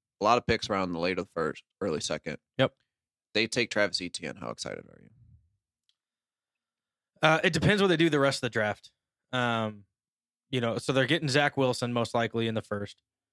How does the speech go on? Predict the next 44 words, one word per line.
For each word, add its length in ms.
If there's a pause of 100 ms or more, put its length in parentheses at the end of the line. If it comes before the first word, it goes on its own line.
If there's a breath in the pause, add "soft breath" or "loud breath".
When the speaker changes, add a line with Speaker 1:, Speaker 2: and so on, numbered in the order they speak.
(300)
Speaker 2:
So 120
you 80
go 120
get 140
Travis 440
in 60
the 100
second. 400 (840)
They 80
still 180
have 80
a 60
really 280
bad 220
offensive 500
line. 240 (800)
So 440 (500)
luckily 400
this 300
year, 300
offensive 420
lineman 320
is 120
very 260
deep. 440
So 240
if 140
they, 260 (160)
if 120
they 120
go 160
and 220
spend 260
maybe 160
their 100
next 240
two, 240 (120)
two 120
picks 320
on 140
an 180
offensive 380
line 220
guys, 380